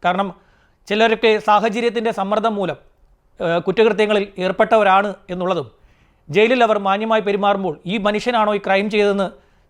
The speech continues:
സംശയിക്കാറുണ്ടെന്നും, ആ, ജയിൽ സൂപ്രണ്ടുമാർ, റിട്ടയർ ആയിട്ടുള്ള ജയിൽ ഡി ജെ, ഡി ഐ ജിമാർ പിന്നീട് പറഞ്ഞിട്ടുള്ളത്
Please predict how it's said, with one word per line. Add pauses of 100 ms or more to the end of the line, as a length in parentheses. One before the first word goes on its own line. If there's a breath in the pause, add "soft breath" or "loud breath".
(100)
സംശയിക്കാറുണ്ടെന്നും, (760)
ആ, (300)
ജയിൽ (100)
സൂപ്രണ്ടുമാർ, (100)
റിട്ടയർ
ആയിട്ടുള്ള (120)
ജയിൽ (100)
ഡി
ജെ, (240)
ഡി
ഐ
ജിമാർ (400)
പിന്നീട്
പറഞ്ഞിട്ടുള്ളത്